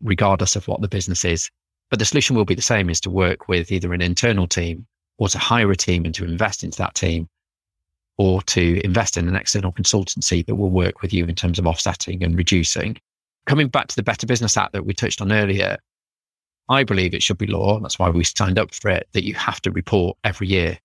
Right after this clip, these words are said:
your offsetting, because if every business does that, it's gonna make a huge difference. And, uh, there were people that would say offsetting isn't the solution. Go, "Yeah, I mean, this is my,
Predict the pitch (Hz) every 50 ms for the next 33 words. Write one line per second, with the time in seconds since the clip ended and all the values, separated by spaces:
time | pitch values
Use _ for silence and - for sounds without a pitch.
0 | _ _ _ _ _ _ _ _ _ _ - 107 98 92 95 85 - - 92 92
1 | - - 95 92 85 90 - _ _ - 104 101 98 104 - 123 110 95 95 87
2 | 107 95 98 92 - - 110 92 - - 98 90 87 - - _ _ _ _ _
3 | _ _ 110 87 - - - 95 87 87 87 82 - - 85 - - 95 82 82
4 | - - 90 - - 92 90 85 - - 90 85 87 - - - - - _ _
5 | _ _ _ _ - 95 92 98 98 107 104 101 - - 98 - 95 98 - -
6 | - 95 92 92 95 - - - - - 95 95 85 - - 104 135 - - 135
7 | 127 - - 131 117 110 95 - _ _ - - - - _ - 107 107 101 -
8 | _ _ _ 101 95 90 87 87 - - 90 - - 95 90 87 87 87 87 90